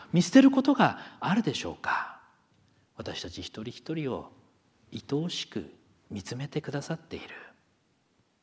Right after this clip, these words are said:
今あるはただ主の恵みのゆえである。いかがでしょうか？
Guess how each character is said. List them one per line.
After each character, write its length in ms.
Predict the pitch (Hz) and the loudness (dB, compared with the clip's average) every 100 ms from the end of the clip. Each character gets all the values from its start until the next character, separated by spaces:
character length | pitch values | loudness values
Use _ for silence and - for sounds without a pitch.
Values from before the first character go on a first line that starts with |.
| _ _ _ _ _ _ _ _ | _ _ _ _ _ _ _ _
今 280 | 107 95 101 | -6 -4 -4
あ 60 | |
る 100 | 110 | -6
は 280 | 90 80 - - _ _ | -4 -6 -8 -16 _ _
た 120 | - | -6
だ 120 | 117 98 | -2 0
主 200 | - 143 | 0 -2
の 160 | 104 90 | -2 -4
恵 120 | 92 113 | -4 -4
み 120 | 131 | -4
の 240 | 131 135 - - - | -4 -6 -8 -18 -20
ゆ 220 | - 92 104 | -18 -10 -8
え 80 | |
で 140 | 107 113 | -6 -8
あ 120 | - | -10
る。 80 | - _ _ _ _ | -12 _ _ _ _
い 40 | - | -10
か 120 | 95 | -6
が 60 | 82 | -6
で 60 | |
し 120 | - | -6
ょ 60 | - | -12
う 40 | - | -10
か？ 240 | - - | -10 -10